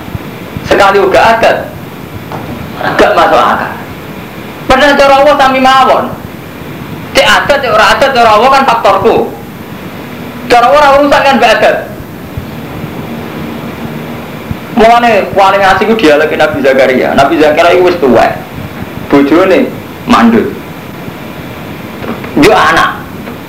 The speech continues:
Kuwi ra iso mungkiri kepen ndek anak, bareng yo anak. Karo Allah, yo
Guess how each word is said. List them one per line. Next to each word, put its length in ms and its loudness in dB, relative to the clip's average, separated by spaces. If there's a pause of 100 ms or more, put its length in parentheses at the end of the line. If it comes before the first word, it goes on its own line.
(260)
Kuwi 160 4
ra 160 4
iso 160 2
mungkiri 400 4
kepen 160 2
ndek 240 4
anak, 160 2
bareng 160 2
yo 160 4
anak. 320 2 (320)
Karo 240 4
Allah, 160 4
yo 140 4